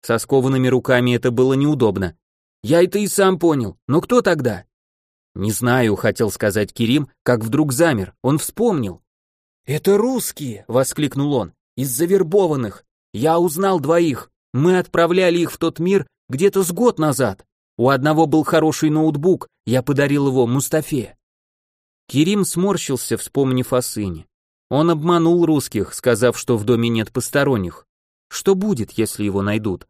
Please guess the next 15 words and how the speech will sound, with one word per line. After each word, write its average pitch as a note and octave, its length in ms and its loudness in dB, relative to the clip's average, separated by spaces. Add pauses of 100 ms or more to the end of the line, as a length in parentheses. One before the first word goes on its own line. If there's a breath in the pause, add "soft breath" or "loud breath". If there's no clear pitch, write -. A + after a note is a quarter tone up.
(440)
Мальчик C#3+ 440 0
испугается. A#2 760 -2 (500)
Зачем D#3 640 0
Керим D3 320 0
поддался C3 640 0
на A#2+ 160 0
уговоры? A2+ 560 -2 (220)
Но D3 160 2
Мустафа F#3 540 0
очень F#3 380 0
просил. A2+ 540 -6 (220)
Сказал, C#3 460 0
что - 180 -2
в C3+ 60 -2
особняке C3 640 -2